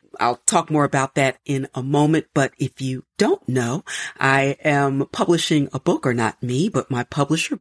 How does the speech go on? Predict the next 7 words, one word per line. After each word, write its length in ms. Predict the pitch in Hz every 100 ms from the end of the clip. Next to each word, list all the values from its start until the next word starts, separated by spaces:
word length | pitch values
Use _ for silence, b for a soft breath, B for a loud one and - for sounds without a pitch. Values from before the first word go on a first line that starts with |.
| _
Broad 400 | - 127 135 -
Book 320 | 139 127 -
Press, 460 | _ - 196 185 - b b b -
this 240 | 135 -
fall 680 | - 156 165 165 160 165 _ _
twenty 340 | - 151 139 139
twenty-three. 840 | - 127 - 117 - 165 190 214